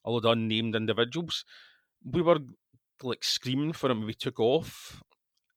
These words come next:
and Beaton to replace him, and that's what happened, and I thought Beaton was excellent, and I think Beaton actually might be back. I seen that on, uh, Keddies Street Forum earlier that, earlier that Beaton might be back, uh, so that's a big bonus.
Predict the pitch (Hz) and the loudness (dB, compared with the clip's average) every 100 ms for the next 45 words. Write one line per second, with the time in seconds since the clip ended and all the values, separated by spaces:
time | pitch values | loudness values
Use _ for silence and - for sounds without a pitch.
0 | _ - 110 98 117 151 127 110 107 113 | _ -4 -4 -4 -2 0 2 0 -2 -2
1 | 123 - 156 113 123 127 117 113 127 120 | -2 0 0 2 2 0 0 0 2 2
2 | 104 123 110 127 104 107 113 151 123 - | 0 -4 -4 -6 -2 0 0 0 -2 2
3 | 170 - 117 131 110 - 104 101 101 85 | 0 -2 -8 -4 -4 -4 -6 -6 -8 -10
4 | 95 117 - - _ - - _ _ _ | -4 -2 -2 -10 _ -20 -20 _ _ _
5 | - 117 - 160 160 160 - 120 113 113 | -12 -8 -4 -2 2 2 2 -2 0 0
6 | 110 110 - _ _ - - 120 151 160 | -2 -4 -10 _ _ -4 0 2 0 -4
7 | 156 - 147 147 143 143 135 - _ - | -6 0 0 2 0 0 -2 -6 _ -4
8 | 135 147 135 101 - 123 - 110 107 98 | 0 2 2 -2 -6 -12 -6 -4 -4 -6
9 | 92 110 - - - - - 127 123 123 | -2 -2 -2 -8 -20 -20 -8 -4 -2 -4
10 | - 123 127 147 139 110 135 131 139 - | 0 0 0 -2 -8 -6 -2 -2 -2 -10